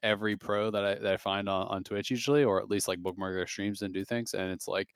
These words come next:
I've watched a lot of those hundred and hundred fifty viewer streams. Generally speaking, they either don't interact at all or they stream really infrequently. Like, there's, there's not a lot of guys who, who, like,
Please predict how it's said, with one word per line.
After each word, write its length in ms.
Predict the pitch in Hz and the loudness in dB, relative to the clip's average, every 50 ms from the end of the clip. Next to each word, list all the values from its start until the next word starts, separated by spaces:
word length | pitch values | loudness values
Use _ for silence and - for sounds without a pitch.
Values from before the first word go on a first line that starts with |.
| _ _ _ - - - - | _ _ _ -20 -8 2 6
I've 160 | 127 143 139 | 6 8 10
watched 280 | 143 135 139 - - | 10 8 8 8 6
a 60 | 117 95 | 2 2
lot 260 | 92 90 90 98 104 | 4 6 6 6 6
of 60 | 104 | 6
those 200 | 104 98 95 - | 2 2 2 0
hundred 320 | - 98 98 101 101 98 | -2 -4 -2 0 -2 -2
and 80 | 101 - | 0 -2
hundred 200 | 101 101 101 98 | -2 -2 -2 -4
fifty 240 | 98 92 - 104 95 | -4 -6 -8 -8 -8
viewer 300 | - 98 98 90 95 95 | -4 -4 -2 -2 -2 -4
streams. 420 | - - 92 95 110 123 123 - _ - - _ _ | -6 -6 -6 -4 -2 -4 -4 -6 _ -20 -20 _ _
Generally 360 | - 135 139 151 170 170 156 135 | 4 6 8 8 8 8 8 6
speaking, 600 | - - - 113 123 117 - 151 165 185 190 170 _ _ _ _ _ _ _ _ _ _ - 139 | 4 2 0 0 2 4 4 4 4 4 0 -10 _ _ _ _ _ _ _ _ _ _ -10 0
they 380 | 110 120 120 117 110 110 113 - _ _ _ _ _ - | 4 8 8 8 8 6 4 0 _ _ _ _ _ 2
either 240 | - 120 123 123 117 | 4 6 6 6 6
don't 260 | 107 104 107 117 127 | 4 4 2 2 2
interact 440 | 127 117 110 104 101 107 117 - - | 2 2 2 4 4 2 2 2 0
at 100 | 117 90 | 0 2
all 300 | 87 92 120 160 214 - _ _ _ _ _ _ _ _ _ _ - | 4 8 8 8 6 4 _ _ _ _ _ _ _ _ _ _ 4
or 160 | 135 123 120 113 | 8 8 8 10
they 140 | 117 113 | 8 6
stream 360 | 107 - - 131 120 113 107 104 | 4 4 2 2 2 2 4 2
really 240 | 110 107 107 104 | 2 2 2 2
infrequently. 720 | 101 98 92 - - 120 120 - 160 160 151 165 180 190 - - | 2 0 -2 -2 0 0 0 2 0 2 2 2 0 0 -2 -2
Like, 140 | 120 110 - | -2 0 2
there's, 260 | - 127 113 - - - - | 4 4 4 4 0 -4 -2
there's 180 | 131 113 104 | -2 0 0
not 340 | 107 104 104 110 117 135 156 | 0 0 4 6 8 8 8
a 60 | 156 | 8
lot 180 | 143 135 131 123 | 8 8 8 6
of 140 | 117 104 98 | 4 0 0
guys 460 | - 95 90 92 95 98 104 113 113 - | 2 4 6 6 6 6 6 4 2 0
who, 440 | 123 110 107 107 101 101 98 - - | -6 -4 -2 0 0 0 -2 -4 -6
who, 240 | - 104 101 98 98 | -4 -2 0 0 0
like, 280 | 98 95 95 92 - | 2 0 0 -2 -4